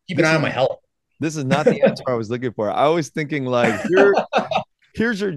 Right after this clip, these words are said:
Speaker 2: here's your schedule. I need you to be
Speaker 1: <laughs>
Speaker 2: accountable and intentional."
Speaker 1: <laughs>
Speaker 2: Here is,
Speaker 1: Oh, yeah,
Speaker 2: here are
Speaker 1: it's
Speaker 2: the
Speaker 1: so much
Speaker 2: parameters.
Speaker 1: deeper. <laughs>
Speaker 2: Yeah,
Speaker 1: Yeah,
Speaker 2: yeah.
Speaker 1: she's like,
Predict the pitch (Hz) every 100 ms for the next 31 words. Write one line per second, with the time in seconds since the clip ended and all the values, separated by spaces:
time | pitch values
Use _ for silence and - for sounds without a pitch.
0 | 131 151 170 220 214 - 175 160 147 156
1 | 156 - - - 156 180 165 185 185 156
2 | - 143 - - 185 208 190 202 190 151
3 | 147 123 202 202 - 196 180 247 202 -
4 | - - - _ - - 233 160 - 202
5 | 208 175 - - 151 196 170 175 202 -
6 | 190 190 214 160 175 175 190 139 - -
7 | - _ _ 160 - 254 - 240 156 160
8 | 139 - 165 175 - 175 - 175 143